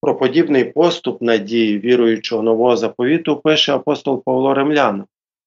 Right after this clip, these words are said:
«Отож, виправдавшись вірою, маємо мир із Богом через Господа нашого Ісуса Христа, через якого ми вірою одержали доступ до тієї благодаті,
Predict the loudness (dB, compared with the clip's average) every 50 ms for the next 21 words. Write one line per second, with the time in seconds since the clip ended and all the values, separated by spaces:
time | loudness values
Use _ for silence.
0 | _ _ _ _ _ _ _ _ _ _ _ _ _ _ _ _ _ _ _ _
1 | _ _ -4 -2 2 2 2 2 2 0 2 2 2 2 2 2 2 2 2 2
2 | 0 0 0 -2 -2 -4 -4 -4 -6 -4 -2 0 0 2 0 0 0 0 0 2
3 | 2 2 2 2 0 0 0 -2 0 0 0 0 0 0 -2 -6 -14 _ _ 0
4 | 0 0 0 0 -4 -8 -8 -8 -8 -8 -8 -8 -6 -6 -6 -6 -8 -10 -8 -4
5 | -2 0 0 0 0 0 -2 -4 -4 -4 -4 -4 -8 -8 -8 -6 -8 -8 -8 -8
6 | -8 -8 -8 -4 0 2 2 2 0 -2 -4 -6 -6 -4 -2 -4 -4 0 0 2
7 | 2 2 2 2 2 2 2 2 2 2 2 2 2 0 -2 -4 -6 _ _ _
8 | _ _ _ -2 -2 0 2 4 2 2 2 0 0 -2 0 0 -2 -4 -4 -2
9 | -2 -2 -2 -4 -6 -10 -10 -8 -6 -6 -8 -6 -6 -2 0 2 2 2 0 0
10 | -2 -2 -2 -2 -2 0 2 2 2 2 0 -4 -12 -14